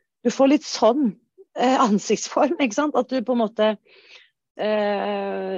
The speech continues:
det er det ene, at du rett og slett ikke puster med munnen lukket. Og det andre er kostholdet vårt. Det er at vi så å si ikke spiser ekte mat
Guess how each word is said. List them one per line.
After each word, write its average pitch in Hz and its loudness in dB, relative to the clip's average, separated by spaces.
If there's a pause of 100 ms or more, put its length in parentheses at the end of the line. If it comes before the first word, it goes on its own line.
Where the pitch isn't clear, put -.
(100)
det 208 2
er 233 4
det 262 4
ene, 196 -2
at - -8
du 240 -10
rett 214 -8
og 190 -12
slett 214 -6
ikke - -14
puster 175 -10
med 156 -8
munnen 139 -10
lukket. 226 -6 (460)
Og 196 -2
det - -2 (160)
andre 226 0
er 220 -4
kostholdet 170 -6
vårt. - -10 (960)
Det 247 2
er 165 4
at 160 -10
vi 226 2
så 190 -4 (240)
å - -6
si - -8 (100)
ikke - -10
spiser - -8
ekte - -12
mat 139 -8